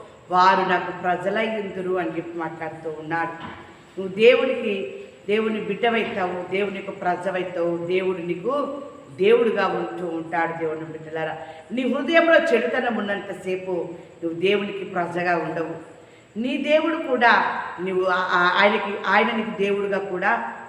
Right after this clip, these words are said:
ఉండడు. దేవుని బిడ్డలారా, అందుకే ఆయన మాట్లాడుతున్నటువంటి మాట ఇది. దేవుని బిడ్డలారా, నీ హృదయంలో నుండి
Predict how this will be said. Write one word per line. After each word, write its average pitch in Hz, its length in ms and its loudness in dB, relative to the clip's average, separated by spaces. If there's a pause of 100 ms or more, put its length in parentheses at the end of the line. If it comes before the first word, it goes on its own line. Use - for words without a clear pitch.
(120)
ఉండడు. 170 340 -4
దేవుని 165 420 -2
బిడ్డలారా, 160 640 -6 (240)
అందుకే 180 400 -4
ఆయన 170 220 -2
మాట్లాడుతున్నటువంటి 165 1160 -6 (420)
మాట 160 400 -6
ఇది. 156 300 -8
దేవుని 151 380 -8
బిడ్డలారా, 151 640 -10 (540)
నీ 170 120 -2
హృదయంలో 190 600 -2
నుండి 170 500 -2